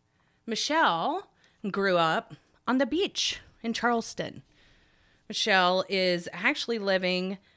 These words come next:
a lot of people's dream life right now because she sold everything she owned and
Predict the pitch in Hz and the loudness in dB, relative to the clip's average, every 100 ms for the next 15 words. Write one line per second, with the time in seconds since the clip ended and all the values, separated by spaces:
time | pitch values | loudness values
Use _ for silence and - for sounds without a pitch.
0 | _ _ _ _ _ - 202 196 190 196 | _ _ _ _ _ -6 -2 0 4 2
1 | 202 185 180 - 285 392 269 - 160 156 | 2 -4 -6 -4 -4 -2 -2 0 0 0
2 | 160 180 185 180 - 208 349 - 214 196 | -2 -2 -2 -2 -4 -4 -6 -2 -2 -2
3 | 185 190 190 - 208 311 240 311 415 - | -4 -4 -8 -6 -4 -2 0 -2 -6 -14
4 | _ _ - _ - 185 180 175 175 170 | _ _ -20 _ -6 -2 0 2 2 0
5 | 170 - | -4 -10